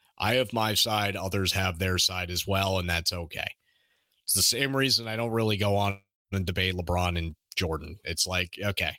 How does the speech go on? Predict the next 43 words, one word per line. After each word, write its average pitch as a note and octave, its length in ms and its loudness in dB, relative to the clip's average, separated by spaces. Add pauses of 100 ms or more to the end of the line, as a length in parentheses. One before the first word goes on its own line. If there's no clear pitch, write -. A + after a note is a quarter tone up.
(920)
we D3+ 200 2
can D3 120 0
sit F3+ 200 4
here F3 120 4
and B2+ 100 0
talk C#3+ 240 2
this B2 220 2
out B2+ 180 2
with C3+ 140 0
each A#2+ 140 0
other C3+ 200 2
as B2 120 0
much C3 200 2
as C3 140 0
we B2+ 200 2
<laughs> - 40 0
want, C3+ 340 0
but G2 300 2 (960)
it, D#3+ 160 -8 (260)
we're, D3 300 0 (180)
neither D#3+ 460 2
one C#3+ 160 4
of G#2+ 100 0
us G#2+ 140 2
is G#2+ 100 2
gonna G2+ 160 0
change F#2 300 0
our E2+ 40 -6
mind. D#2 220 -12 (240)
So F2+ 280 2
let's G2 300 0
just, A2+ 440 2 (200)
<laughs> D3 200 -4
let's A#2 160 0
just A#2 240 4
not G#2+ 440 0
have G2 180 0
the G2 60 -6
conversation E2+ 640 0
in E2 60 -6
the D#2+ 80 -4
first D#2 260 -4
place. - 300 -4